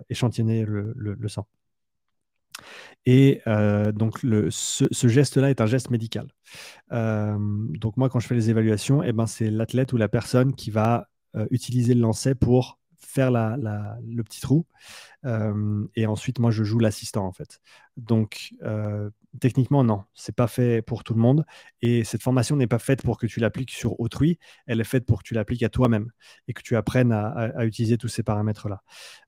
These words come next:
Euh, donc, voilà comment je vois la chose. Et merci pour ta, euh, question. Je te rappelle que le,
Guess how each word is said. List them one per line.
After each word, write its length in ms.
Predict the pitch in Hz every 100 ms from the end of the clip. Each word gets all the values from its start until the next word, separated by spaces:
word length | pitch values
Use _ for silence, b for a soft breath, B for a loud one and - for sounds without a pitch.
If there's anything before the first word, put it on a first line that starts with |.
| 117
Euh, 760 | 104 101 101 98 98 98 101 -
donc, 180 | 110 104
voilà 240 | 113 117
comment 360 | - 107 113 120
je 140 | 101
vois 400 | 95 101 104 110 -
la 320 | 104 104 -
chose. 580 | - - 160 127 101 - _ _
Et 180 | 113 104
merci 400 | 107 98 - -
pour 220 | - 113
ta, 260 | - 117 - b b b _
euh, 120 | 123
question. 440 | 120 123 - 139 175 185
Je 100 | -
te 60 |
rappelle 320 | 107 101 113
que 380 | 110 - 113 117 -
le, 460 | 107 107 110 110